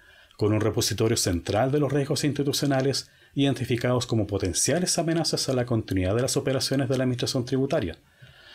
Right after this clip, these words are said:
Los registros de riesgos pueden variar entre las diferentes organizaciones, pero es característico que incluyan,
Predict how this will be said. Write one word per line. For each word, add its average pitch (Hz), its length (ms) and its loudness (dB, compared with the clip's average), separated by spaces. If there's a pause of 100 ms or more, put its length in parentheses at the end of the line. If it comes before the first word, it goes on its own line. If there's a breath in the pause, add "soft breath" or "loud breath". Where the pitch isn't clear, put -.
(120 loud breath)
Los 110 140 2
registros 120 460 0
de 131 200 4
riesgos 123 480 0
pueden 123 300 2
variar 127 320 2
entre 117 200 -2
las 110 120 0
diferentes 110 520 0
organizaciones, 107 800 0 (380 loud breath)
pero 110 160 2
es - 60 -8
característico 120 640 0
que 107 60 2
incluyan, 98 420 0